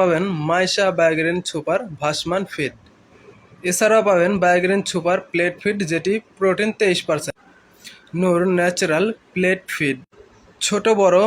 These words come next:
বা মাঝারি যে কোনো মাছ দ্রুত বড় করার জন্য আমাদের আছে ম্যাশ ফিড। এছাড়াও গরু, ছাগল, গারল, সকল ধরনের গবাদি পশু দ্রুত মোটা তাজা এবং বড় করার জন্য আমাদের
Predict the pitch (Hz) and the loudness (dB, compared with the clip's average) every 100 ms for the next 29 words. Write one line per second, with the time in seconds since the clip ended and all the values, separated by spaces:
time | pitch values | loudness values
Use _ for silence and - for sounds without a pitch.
0 | 208 175 175 175 175 180 170 160 185 202 | 2 2 4 2 2 0 0 -2 0 0
1 | 208 165 180 160 147 208 202 208 190 185 | 2 2 0 -2 0 2 2 0 2 4
2 | 185 180 180 170 190 185 165 165 170 156 | 4 2 2 2 2 2 2 0 0 0
3 | 220 170 123 147 156 - - 135 117 - | -4 -4 -4 0 0 0 -4 -8 -10 -12
4 | - _ - - - - _ - 196 233 | -20 _ -20 -20 -20 -20 _ -4 -2 2
5 | 175 175 175 165 208 170 139 196 202 202 | 4 4 4 2 0 -4 -2 2 4 4
6 | 208 233 - - 196 170 170 190 185 - | 2 0 -6 -2 0 2 2 2 0 -6
7 | _ - 156 170 165 165 202 - _ _ | _ -8 0 2 2 2 0 -6 _ _
8 | _ - - 202 196 233 226 196 175 175 | _ -6 -2 0 2 2 2 2 2 2
9 | 226 185 165 180 185 196 196 196 214 180 | 0 0 2 2 2 0 -2 -2 -4 -4
10 | 165 165 - 180 170 156 - 156 170 175 | -6 -6 -2 0 0 -6 -8 -2 0 0
11 | 175 170 185 180 156 156 160 151 151 160 | 0 2 0 0 0 0 -2 -4 -2 0
12 | 160 156 170 165 170 208 180 160 170 | 0 0 0 0 0 0 0 0 0